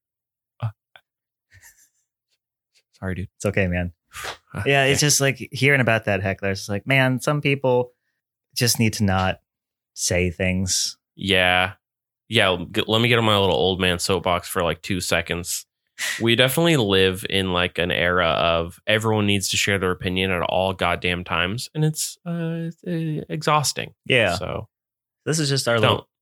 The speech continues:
Speaker 2: P S A. Just our
Speaker 1: Shut the
Speaker 2: little,
Speaker 1: fuck
Speaker 2: our
Speaker 1: up.
Speaker 2: little rant. Just, you got something to say? You know
Speaker 1: Don't.
Speaker 2: what? Don't be mean about it. If you don't like something, that's fine.
Speaker 1: Yeah, as, a, as the wise, wise parents of our former generations,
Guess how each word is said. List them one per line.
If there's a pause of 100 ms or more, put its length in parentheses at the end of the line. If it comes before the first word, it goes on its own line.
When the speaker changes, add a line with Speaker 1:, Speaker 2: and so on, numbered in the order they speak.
Speaker 2:
P
S
A. (580)
Just
our
Speaker 1:
Shut
the
Speaker 2:
little,
Speaker 1:
fuck
Speaker 2:
our
Speaker 1:
up.
Speaker 2:
little
rant.
Just,
you
got
something
to
say? (400)
You
know
Speaker 1:
Don't.
Speaker 2:
what? (340)
Don't
be
mean
about
it.
If
you
don't
like
something,
that's
fine. (100)
Speaker 1:
Yeah,
as,
a,
as
the
wise,
wise
parents
of
our (120)
former
generations,